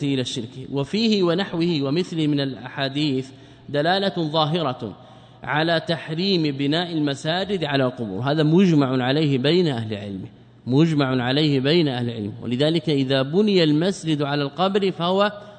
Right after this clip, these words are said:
باطل، يعني يجب هدمه، ولا يجوز شرعا ولا يقر، ولا يكون مسجدا معتبرا من جهة الشرع، فيجب حينئذ هدمه. وزخرفتها وإسراجها،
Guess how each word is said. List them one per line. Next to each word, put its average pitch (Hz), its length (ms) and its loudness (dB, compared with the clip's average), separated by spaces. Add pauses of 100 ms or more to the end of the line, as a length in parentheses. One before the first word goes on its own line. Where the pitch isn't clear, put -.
(100)
باطل، 127 400 0
يعني 131 240 2
يجب 151 240 0
هدمه، 107 460 0 (440)
ولا 135 220 2
يجوز 151 260 2
شرعا 127 300 -2
ولا 165 220 0
يقر، 131 360 2 (440)
ولا 151 180 2
يكون 175 420 4
مسجدا 180 420 2
معتبرا 175 600 0
من 165 140 2
جهة 190 400 0
الشرع، 135 600 -2 (260)
فيجب 143 300 0
حينئذ 156 480 2
هدمه. 127 800 0 (840)
وزخرفتها 180 920 0
وإسراجها، 147 840 -4